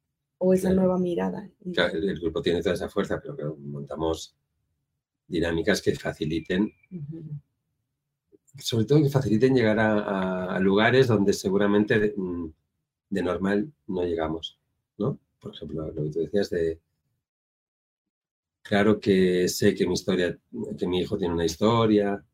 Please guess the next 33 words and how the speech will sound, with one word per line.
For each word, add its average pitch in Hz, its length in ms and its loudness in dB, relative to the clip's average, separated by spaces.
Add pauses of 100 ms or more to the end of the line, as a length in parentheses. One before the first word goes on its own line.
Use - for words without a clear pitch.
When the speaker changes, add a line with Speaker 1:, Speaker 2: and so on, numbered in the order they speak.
(560)
Speaker 2:
a 98 100 -4
veces 92 240 -4
sabemos 85 300 0
la 80 60 -2
historia, 104 360 2
a 87 40 -2
veces 82 220 -4
no. 107 340 4 (800)
Eh, - 300 -12
claro 113 280 4
que 101 80 2
sé 98 380 0
que 98 140 -4
viene 92 280 2
un 85 280 -4
momento 87 400 -2
difícil, 101 720 0
¿no? 120 140 0
O 80 240 -4
de 80 200 -2
una 87 180 -4
historia 82 300 -4
difícil. 131 540 0 (2000)
Pero 95 160 0
lo 95 100 2
que - 60 -2
intentamos 101 460 2
es, 113 120 0
como 85 680 0
dentro 95 260 0
de 104 60 6
las 101 140 4
dinámicas 110 580 2